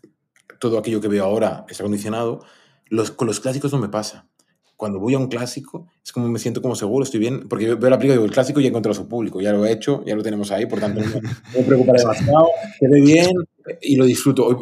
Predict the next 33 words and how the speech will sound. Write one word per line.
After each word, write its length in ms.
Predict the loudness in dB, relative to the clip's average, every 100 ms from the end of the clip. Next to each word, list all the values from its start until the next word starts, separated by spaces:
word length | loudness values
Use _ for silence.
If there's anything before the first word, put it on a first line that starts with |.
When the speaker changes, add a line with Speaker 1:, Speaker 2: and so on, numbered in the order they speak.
| 2
Speaker 1:
hoy 200 | 2 4
por 120 | 2
la 80 | 2
mañana, 440 | 2 0 -2 -4 -4
en 160 | -4
esas 220 | -2 -2 -2
horas, 260 | -2 -2
pocas 360 | -6 -8 -6 -2
horas, 200 | -2 -2
cuando 180 | -6 -4
me 40 |
he 20 | -4
levantado, 280 | -2 0 -2
bueno, 160 | -4 -12
no 120 | -14
tenía 180 | -8 -6
insomnio, 320 | -6 -8 -10
hoy 60 |
por 120 | -8 -6
la 60 |
mañana 220 | -4 -4
no, 200 | -6 -8 _ _
hoy 140 | -2 0
de 100 | 0
madrugada, 560 | 0 0 0 0 -2 -14 -20 _
que 100 | -12
me 100 | -10
he 40 | -8
puesto, 340 | -4 -4 -6
que 60 | -10
no 60 |
podía 160 | -8 -4
dormir, 380 | -4 -4 -6